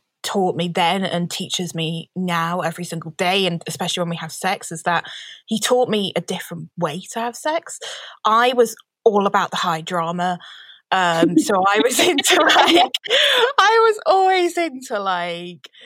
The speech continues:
S and M, you know, like, if there was a kink there, I would try it. Like, my rule for life is I t-,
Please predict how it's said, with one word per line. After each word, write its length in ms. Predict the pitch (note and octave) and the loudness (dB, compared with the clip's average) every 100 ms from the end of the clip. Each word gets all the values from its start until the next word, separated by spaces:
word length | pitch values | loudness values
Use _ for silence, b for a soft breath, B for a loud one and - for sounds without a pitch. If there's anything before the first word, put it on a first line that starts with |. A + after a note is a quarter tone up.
| B - | B -4
S 280 | A3 B3 - | -4 -4 -4
and 140 | A#3+ | 0
M, 400 | B3+ B3 A#3+ A#3+ A3 | 2 2 2 0 -4
you 140 | G#3+ | -6
know, 140 | G#3+ G#3 | -4 -4
like, 220 | A3 A#3 | -2 -4
if 100 | B3+ | -4
there 100 | D4 | -8
was 100 | C#4+ | -8
a 40 | - | -10
kink 340 | - A3 F3 | -8 -8 -6
there, 180 | E3 E3 | -4 -2
I 140 | D#3 F3 | -2 -4
would 180 | F3+ F3 | -8 -12
try 360 | - F#3 D#3 | -6 -2 -2
it. 240 | C3+ B2+ - | -4 -10 -6
Like, 200 | F3 F3 | -4 -2
my 340 | A3 G#3+ G#3+ - | -2 -2 -4 -6
rule 260 | A3+ B3+ | -6 -4
for 140 | B3+ G#3 | -6 -4
life 320 | F3+ D#3+ E3+ | -4 -4 -8
is 320 | F3 E3 - b b b b b - | -14 -14 -16 b b b b b -4
I 100 | G3+ | -4
t-, 140 | - | -6